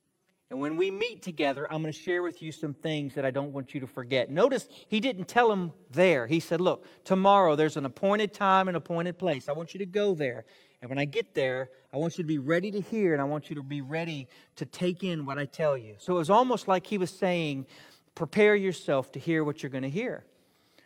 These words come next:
So in verse eighteen, Jesus said, "All authority has been given to me in heaven and on earth." In other words, I am God.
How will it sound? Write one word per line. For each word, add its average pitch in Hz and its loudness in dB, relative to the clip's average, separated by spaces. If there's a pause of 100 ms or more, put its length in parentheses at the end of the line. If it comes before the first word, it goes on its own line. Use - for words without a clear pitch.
(160)
So - 0
in 165 4
verse 180 2
eighteen, 190 0
Jesus 180 -2
said, 139 -2 (1600)
"All 165 -2
authority 151 -4 (680)
has 135 -8
been 143 -4
given 151 -4
to - -10
me 113 -14 (400)
in 131 -10
heaven 196 -6 (440)
and 160 0
on 156 -2
earth." 135 -4
In 160 -2
other 185 6
words, 214 4 (240)
I 170 6
am 156 -2
God. 117 -2